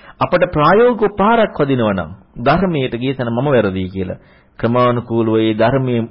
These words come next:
උල් කරගෙන කරන යෝනිසෝ මනසිකාරයද මොකද වෙන්නේ? හැම වෙලෙම තමන්ගේ පැත්තේ වැරද්දක් හම්බෙන්නේ.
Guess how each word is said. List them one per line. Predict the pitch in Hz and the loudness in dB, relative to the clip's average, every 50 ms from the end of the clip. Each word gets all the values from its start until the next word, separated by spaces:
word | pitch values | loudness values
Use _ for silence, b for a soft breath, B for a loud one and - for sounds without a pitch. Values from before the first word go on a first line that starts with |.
| - - | -8 -4
උල් | - 131 143 | -2 -2 0
කරගෙන | 143 160 151 147 139 143 139 135 | 2 2 0 2 2 0 0 -2
කරන | - - 135 123 127 127 | -2 -2 -2 0 0 0
යෝනිසෝ | 123 127 131 139 139 135 - 135 | 2 2 2 2 0 -2 -4 -4
මනසිකාරයද | 123 120 120 117 - 113 - 120 113 107 107 101 | -4 -4 -6 -6 -6 -6 0 2 2 2 0 -2
මොකද | 104 101 92 104 95 | -6 -8 -8 -8 -8
වෙන්නේ? | 90 85 80 87 90 85 - b b b b b b b b b b b b | -8 -10 -10 -12 -14 -16 -18 b b b b b b b b b b b b
හැම | b - 107 101 104 | b -4 -4 -2 -2
වෙලෙම | 101 101 98 92 95 92 92 90 92 92 | 0 -2 -2 -2 -2 -2 -4 -4 -6 -8
තමන්ගේ | - - 110 104 104 104 104 101 92 - | -8 -6 -4 -4 -2 -4 -2 -4 -4 -4
පැත්තේ | 92 87 - - 87 | -6 -8 -8 -8 -8
වැරද්දක් | 87 90 87 87 - - - - - - | -6 -6 -6 -6 -8 -8 -12 -12 -12 -12
හම්බෙන්නේ. | 92 85 87 - - - - | -14 -14 -14 -14 -16 -18 -18